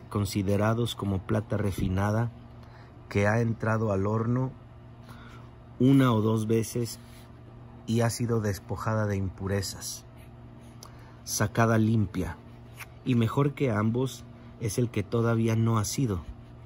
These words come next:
Ese es el espíritu que permanece arriba y es refrenado de bajar,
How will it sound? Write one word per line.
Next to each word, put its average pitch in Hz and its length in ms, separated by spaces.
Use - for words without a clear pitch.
Ese - 180
es - 100
el 127 160
espíritu 117 540
que 110 100
permanece 101 680
arriba 113 400
y 107 200
es 117 260
refrenado 107 880
de 101 100
bajar, 107 500